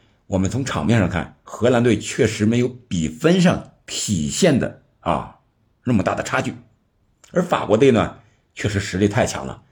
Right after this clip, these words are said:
我觉得他和英格兰一样，应该是本届欧洲杯最有力的冠军的争夺者。啊，说到本届欧洲杯了，再简单和大家聊一聊这个欧洲杯的简要情况啊，给大家介绍一下。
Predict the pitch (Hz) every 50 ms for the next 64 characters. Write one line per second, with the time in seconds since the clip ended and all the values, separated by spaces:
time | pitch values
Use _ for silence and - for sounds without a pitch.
0 | _ _ _ _ _ _ _ 98 95 92 95 101 101 104 110 104 107 107 104 107
1 | 110 110 110 104 90 95 98 85 85 101 104 87 - - - - _ _ _ _
2 | _ - 104 104 104 104 104 104 104 101 98 101 101 98 87 80 71 - - -
3 | _ _ _ _ _ _ - 113 101 90 78 73 71 71 71 - 110 95 85 76
4 | 71 65 58 - - _ _ _ _ _ - 104 101 95 90 95 90 87 - -
5 | _ _ _ _ _ _ _ _ _ _ _ _ _ _ _ _ _ _ - -
6 | 110 90 85 82 85 87 85 76 73 82 101 101 - 73 64 - - _ _ _
7 | - 107 85 73 - 85 82 76 71 - 80 71 73 71 69 - - _ _ _
8 | _ _ _ - 98 95 - - 139 135 135 107 101 90 87 107 - 107 113 110
9 | 113 104 113 117 120 95 - - - - _ _ _ - 107 101 101 98 80 80
10 | 90 95 95 95 85 98 90 92 90 92 85 78 85 92 87 80 80 82 82 90
11 | 80 82 - 82 95 92 98 92 104 101 101 - - - _ _ - - 82 87
12 | 113 113 - - 90 110 110 139 85 73 69 65 69 76 80 78 82 - 117 87
13 | 78 73 62 62 - - -